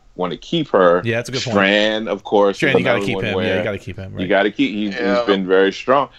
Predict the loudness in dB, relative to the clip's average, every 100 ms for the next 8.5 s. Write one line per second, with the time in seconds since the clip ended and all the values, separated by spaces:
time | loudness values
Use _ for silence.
0 | -8 -2 0 2 0 0 -4 -2 -2 -4
1 | -10 -8 -6 -4 -8 _ -6 -6 -6 _
2 | -20 -14 -6 -6 -4 -6 -8 -6 -4 -4
3 | -6 -10 -14 -20 _ _ _ _ _ -4
4 | -2 -2 -6 -4 0 2 0 -2 -6 -10
5 | -16 _ _ _ _ _ _ _ _ _
6 | _ -20 -10 -6 0 2 2 2 -2 2
7 | 2 2 0 -4 -2 -2 -2 -2 -4 -2
8 | -2 -4 -6 -6 -6